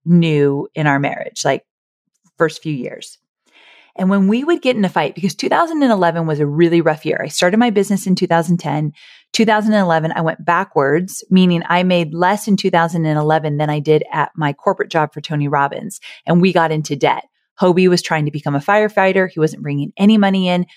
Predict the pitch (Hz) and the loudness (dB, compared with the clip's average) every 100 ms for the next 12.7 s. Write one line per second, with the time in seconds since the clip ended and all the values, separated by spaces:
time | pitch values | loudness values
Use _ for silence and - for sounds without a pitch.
0 | _ - 165 202 175 170 156 156 143 143 | _ -6 -2 2 0 -2 -6 -8 -4 -2
1 | 147 143 - 147 180 202 196 196 190 - | -2 -4 -4 0 2 2 2 2 0 -2
2 | _ - 202 175 - - 190 190 170 147 | _ -2 0 0 -6 0 0 0 -2 -2
3 | - 143 143 147 143 139 139 - - 147 | -2 -4 -4 -4 -6 -4 -4 -4 -8 -10
4 | 139 135 143 143 139 135 135 - - - | -4 -4 -4 -4 -4 -2 -4 -4 -12 -16
5 | _ _ _ - 202 208 190 170 165 151 | _ _ _ -4 0 2 0 -2 -6 -4
6 | 151 147 151 151 151 143 139 139 147 - | -6 -6 -12 -8 -2 -2 -2 -6 -10 -10
7 | - 135 127 - - 127 131 - - 175 | -4 -4 -4 -10 -12 -10 -10 -10 -6 -4
8 | 151 - 165 151 165 151 139 - 139 - | -4 -8 -8 -2 -2 0 -2 -2 -6 -6
9 | - - _ - - - _ - 214 202 | -10 -16 _ -20 -20 -20 _ 0 2 2
10 | 190 190 202 285 339 233 - - 180 165 | 4 4 4 4 2 2 -2 -2 -2 2
11 | 156 151 147 - - 175 - 180 165 147 | 2 2 -2 -14 -8 -8 -2 -2 -2 0
12 | 156 143 135 151 143 - 202 | 0 0 -2 -2 0 -2 -10